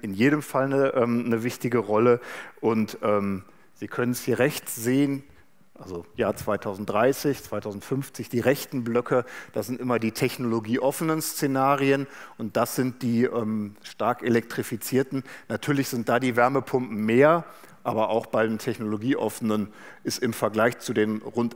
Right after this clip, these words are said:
achthunderttausend Wärmepumpen, die wir im Moment haben, ähm, sechseinhalb Millionen, sieben Millionen, ähm,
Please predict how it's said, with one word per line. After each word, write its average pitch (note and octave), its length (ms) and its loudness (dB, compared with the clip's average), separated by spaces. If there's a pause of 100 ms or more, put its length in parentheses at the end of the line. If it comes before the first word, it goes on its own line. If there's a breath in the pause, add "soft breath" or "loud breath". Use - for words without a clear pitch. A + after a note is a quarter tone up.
achthunderttausend A2 800 -4
Wärmepumpen, A2+ 600 -2
die G#2 160 -6
wir G#2 220 0 (240)
im G#2+ 140 -12
Moment A2 400 -4
haben, A2 380 2 (380 loud breath)
ähm, G2+ 240 -2
sechseinhalb A2 600 -4
Millionen, A2+ 400 -2
sieben G#2+ 240 -4
Millionen, A2+ 420 0 (480 loud breath)
ähm, G#2 300 0